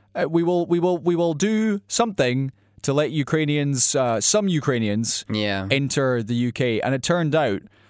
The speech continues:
Speaker 1: that even if you were, if you're, let's say, uh, parents were coming from Ukraine, sisters, brothers, uh, grandparents,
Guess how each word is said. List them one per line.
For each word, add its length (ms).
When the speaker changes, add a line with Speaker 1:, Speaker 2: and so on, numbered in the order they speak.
Speaker 1:
that 360
even 680
if 180
you 140
were, 600
if 160
you're, 280
let's 180
say, 240
uh, 160
parents 500
were 80
coming 200
from 180
Ukraine, 440
sisters, 840
brothers, 880
uh, 280
grandparents, 1040